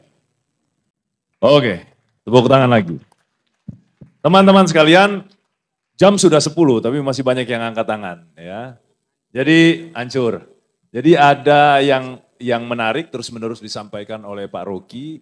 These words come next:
terkait mengenai apa itu etik dan apa itu kode etik yang berbeda ya. Sebetulnya kalau kita memahami etik, kita sudah nggak perlu lagi kode etik. Dalam simbol Mahkamah Agung itu panah Dewa Kresna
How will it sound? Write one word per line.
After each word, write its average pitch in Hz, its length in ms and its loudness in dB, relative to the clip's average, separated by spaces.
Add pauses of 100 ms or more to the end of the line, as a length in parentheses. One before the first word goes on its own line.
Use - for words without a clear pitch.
(140)
terkait 107 400 -10
mengenai 107 480 -18
apa 107 240 -14
itu 110 240 -16
etik 101 480 -20
dan 101 160 -16
apa 101 320 -14
itu 104 480 -14
kode 107 320 -12
etik - 400 -20
yang 87 240 -20
berbeda 85 560 -16
ya. 87 320 -20 (420)
Sebetulnya 123 400 -2
kalau 135 160 0
kita 131 240 -4
memahami 127 480 -6
etik, 123 320 -6
kita 131 160 -8
sudah 120 240 -6
nggak 123 160 -8
perlu 127 240 -4
lagi 131 320 -4
kode 98 240 -10
etik. 85 320 -14 (880)
Dalam 147 320 2
simbol 156 400 4
Mahkamah 143 400 0
Agung 147 320 -2
itu 170 640 0
panah 139 400 -2
Dewa 139 320 0
Kresna 131 560 -8